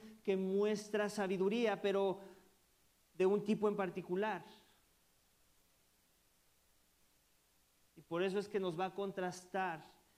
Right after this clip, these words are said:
esta sabiduría con otra sabiduría que no es de lo alto, sino que más bien es de este mundo, la cual no quiere que tengamos si en verdad nuestra fe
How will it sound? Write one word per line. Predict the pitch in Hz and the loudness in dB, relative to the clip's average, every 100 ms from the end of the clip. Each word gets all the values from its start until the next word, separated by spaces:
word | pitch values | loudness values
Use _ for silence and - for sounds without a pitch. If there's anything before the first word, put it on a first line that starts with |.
| - | -8
esta | 175 175 | -6 -2
sabiduría | 185 185 170 160 160 190 175 180 180 - _ _ _ | -2 -2 -2 -2 0 0 0 -2 -10 -20 _ _ _
con | 170 175 | -2 2
otra | 190 233 240 175 170 | 4 4 2 0 0
sabiduría | 185 170 175 175 202 175 185 196 - _ _ _ | -2 0 2 2 2 0 -2 -10 -20 _ _ _
que | 175 | 0
no | 180 190 | 4 4
es | 202 | 2
de | 247 | 2
lo | 240 208 | 2 2
alto, | 196 202 220 | 2 0 0
sino | 196 190 | 2 0
que | 190 | 0
más | 190 196 | 0 2
bien | 208 208 | 2 2
es | 208 | 2
de | 180 | 2
este | 202 202 202 | -2 0 0
mundo, | 190 202 220 170 147 | 2 0 0 0 -2
la | 165 | -2
cual | 165 202 214 214 - | 0 2 2 -2 -4
no | 185 190 214 220 | 2 4 4 2
quiere | - 233 254 254 214 220 - - | 2 4 4 4 2 0 -4 0
que | 196 | 2
tengamos | 196 196 190 214 226 214 214 | 4 2 2 0 2 0 0
si | - 190 | 0 0
en | 190 | 0
verdad | 185 196 214 | 0 0 0
nuestra | 220 214 214 180 | 0 -2 -2 -2
fe | 175 - 202 208 214 | -4 -2 0 0 -2